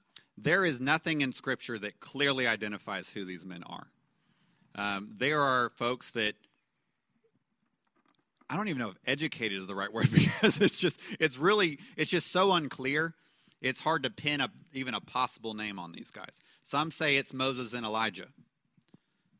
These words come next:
Some say it's Elijah and Enoch. Um, there is a scripture in Malachi that says that Elijah will come, and he will, and, um, before the return of the Lord, and,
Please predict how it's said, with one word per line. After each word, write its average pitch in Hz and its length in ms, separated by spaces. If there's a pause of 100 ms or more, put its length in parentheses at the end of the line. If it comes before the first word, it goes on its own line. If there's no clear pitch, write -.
(300)
Some 135 280
say 139 200
it's 127 140
Elijah 123 440
and 110 140
Enoch. 110 440 (1500)
Um, 113 460
there 135 220
is 160 260
a 156 80
scripture - 460
in 110 120
Malachi 120 760 (300)
that 117 200
says 127 360
that 117 300 (300)
Elijah 123 520
will 104 160
come, 104 380 (1160)
and 113 140
he 123 120
will, 113 280
and, 113 240
um, 107 220
before 120 300
the 117 80
return 113 280
of 110 60
the 101 80
Lord, 107 320
and, 104 140